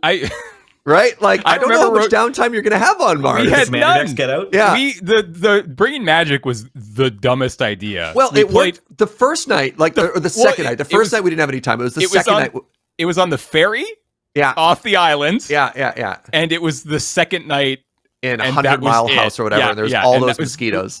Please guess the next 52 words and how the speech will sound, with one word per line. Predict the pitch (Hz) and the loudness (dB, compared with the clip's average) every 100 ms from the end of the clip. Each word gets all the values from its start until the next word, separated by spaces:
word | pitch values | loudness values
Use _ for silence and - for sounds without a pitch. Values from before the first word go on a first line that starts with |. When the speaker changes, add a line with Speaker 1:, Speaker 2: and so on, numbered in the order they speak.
| 143 | -4
Speaker 1:
that | 147 | -2
was | 131 | -2
literally | 147 151 151 151 143 135 | -4 -4 -2 -4 -4 -6
only | 127 135 | -6 -6
time | 123 123 107 | -4 -2 -2
we | 107 | -6
brought | 104 104 101 | -6 -6 -6
out | 98 | -8
our, | 92 92 - | -8 -10 -12
our | 95 | -12
Magic | 90 90 92 - | -12 -12 -12 -12
cards, | 87 85 | -14 -6
Speaker 2:
Yeah, | 135 131 | -2 -2
Speaker 1:
'cause | - 131 | -2 -2
Speaker 2:
I | |
Speaker 1:
there's | 151 | 0
Speaker 2:
don't | 214 | -2
Speaker 1:
just | 302 | 0
Speaker 2:
know | |
Speaker 1:
no | 269 | 0
Speaker 2:
how | 160 | 0
much | 143 - | 0 -2
Speaker 1:
time. | |
Speaker 2:
time | - 233 | -2 -4
we're | |
gonna | 165 127 | -6 -4
have | 120 110 | -4 -6
for | 110 | -8
stuff | - 107 - | -8 -8 -4
like | 101 95 | -4 -2
that, | 98 90 | -4 -4
right? | 110 104 | -2 -2
Speaker 1:
No. | 131 160 | 0 -2
Speaker 2:
So, | 143 | -2
like, | 113 113 110 | -2 -2 -2
what | 123 180 | -2 -2
is, | 180 170 196 _ _ _ _ _ - | -2 -6 -12 _ _ _ _ _ -2
maybe, | 170 214 214 190 - | -2 -2 -6 -8 -6
maybe | 147 185 165 | -6 -2 -2
an | 120 | -4
ice | - 120 139 | -6 -6 -6
pack, | - - - - _ - _ _ - | -12 -10 -10 -10 _ -20 _ _ -2
right? | 131 143 - | 2 2 0
<laughs> | |
Maybe | 139 165 165 | -2 0 -2
something | - - 208 - 185 180 165 - | -2 -4 -4 0 0 0 -6 -4
to, | 156 | -4
or, | - 139 | 0 0
like, | 131 117 | 0 -2
a | |
heat | 120 - 165 - | -8 -10 -12 -10
pack, | 104 107 - - | -4 -4 -4 -12